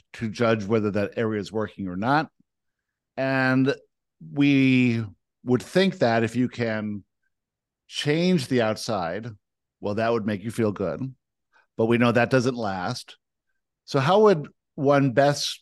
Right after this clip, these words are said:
go about identifying an area of their life that is sort of out of balance with the other areas? And then what would you do to change that area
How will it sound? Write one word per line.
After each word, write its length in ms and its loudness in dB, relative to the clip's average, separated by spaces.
go 180 4
about 380 4
identifying 920 0
an 120 -4
area 220 0
of 60 -2
their 120 0
life 420 -2
that 440 -2
is 400 -2
sort 220 0
of 220 0
out 180 2
of 120 -2
balance 360 0
with 140 -4
the 140 -2
other 180 -4
areas? 520 -8
And 180 0
then 460 2
what 180 4
would 140 2
you 60 0
do 140 2
to 100 -4
change 360 -8
that 220 -10
area 320 -12